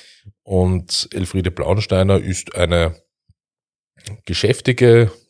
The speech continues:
ähm, Dame mittleren Alters, die, ähm, sich sehr selbstbewusst und, ähm, traditionell präsentiert, kann man fast schon sagen, und auch hier ganz klar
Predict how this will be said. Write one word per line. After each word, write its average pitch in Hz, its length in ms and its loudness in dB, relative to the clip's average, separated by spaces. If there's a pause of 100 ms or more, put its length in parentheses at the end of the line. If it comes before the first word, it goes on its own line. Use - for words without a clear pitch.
(220)
ähm, - 420 -20 (140)
Dame 127 340 2
mittleren 120 460 -2
Alters, 127 560 0
die, 104 240 0 (640)
ähm, 90 480 -4 (280)
sich - 300 -8
sehr 107 140 -4
selbstbewusst - 1080 -4
und, 90 560 -14
ähm, 85 360 -8 (760)
traditionell 78 840 -4
präsentiert, 120 680 -2
kann - 160 -6
man 104 160 -2
fast - 300 -6
schon 101 160 -4
sagen, 90 580 -4
und - 640 -16 (920)
auch 95 320 2
hier 101 680 2
ganz - 320 -4
klar - 720 0